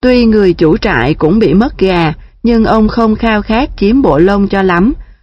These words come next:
bởi vì bây giờ xem chừng tấm lông đã hoàn toàn bị hỏng và mất hết giá trị. "Đã thế thì xin mời quý vị nhận lấy con cáo."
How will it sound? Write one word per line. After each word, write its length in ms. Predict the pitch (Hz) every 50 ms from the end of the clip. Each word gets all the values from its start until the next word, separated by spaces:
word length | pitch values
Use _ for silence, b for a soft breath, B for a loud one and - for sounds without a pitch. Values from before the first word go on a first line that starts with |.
| b b _
bởi 180 | 185 180 196 240
vì 160 | - 233 196
bây 200 | 220 233 233 220
giờ 300 | 208 220 208 196 180 170 - -
xem 160 | 233 233 220
chừng 240 | - 220 196 175 165
tấm 260 | - 185 220 262 277
lông 300 | 247 233 214 208 202 180
đã 180 | 165 143 190
hoàn 300 | 220 247 233 208 185 170
toàn 320 | - 190 185 175 165 156 147
bị 160 | 147 147 156
hỏng 400 | 175 165 143 - 76 214 254 269
và 220 | 254 214 190 170 156
mất 260 | 151 160 208 262 -
hết 200 | 240 254 285 -
giá 200 | 214 196 208 269
trị. 360 | - - 180 156 - 139 139 - - - - _ _ _ _ _ _ _ _ _ _ _ _ _ _ _ _ _ _ _ _ _ _ _ _ _ _ _ _ _ _ _ _ _ -
"Đã 180 | 185 349 381
thế 360 | - - 277 233 220 247 294 339
thì 160 | - 233 196
xin 180 | - 269 240 240
mời 280 | 233 233 214 196 185
quý 180 | - 208 247 277
vị 240 | 277 294 - 151 160
nhận 280 | 170 180 175 139 151
lấy 180 | 175 185 208 247
con 240 | - 240 220 214 202
cáo." 320 | - 190 185 185 220 285